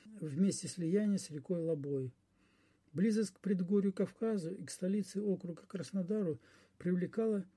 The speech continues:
переселенцев. Население в станице стало расти. Переезду способствовало наличие развитой дорожной сети. Умеренный климат позволял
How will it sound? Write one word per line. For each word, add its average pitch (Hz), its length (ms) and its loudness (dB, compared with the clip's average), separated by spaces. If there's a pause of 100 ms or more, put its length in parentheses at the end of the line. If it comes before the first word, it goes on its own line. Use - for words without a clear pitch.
(120)
переселенцев. 160 840 -2
Население 208 540 2
в - 60 -6
станице 175 420 0
стало 160 320 -2
расти. 143 540 -6 (580)
Переезду 208 440 2
способствовало 180 720 -2
наличие 175 360 0
развитой 160 480 0 (220)
дорожной 165 460 0
сети. 139 580 -4 (120)
Умеренный 190 520 6
климат 165 420 -2
позволял 180 600 0